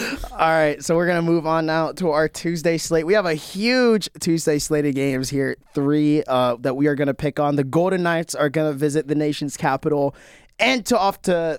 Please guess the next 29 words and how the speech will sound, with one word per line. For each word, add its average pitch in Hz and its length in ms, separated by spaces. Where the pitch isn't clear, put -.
face 165 220
the 160 100
Capitals. 156 460
The 160 60
Capitals 220 480
have 160 180
been 160 240
surging 226 540
a 180 60
little 160 240
bit 135 140
as 143 200
of 127 120
late, 135 280
find 156 240
themselves 160 400
comfortably 143 720
in 135 140
a 123 60
playoff 143 420
spot 127 380
right 120 200
now 131 380
at 123 160
seven, 143 420
four, 139 400
and 127 320
two. 151 400
Um, 170 420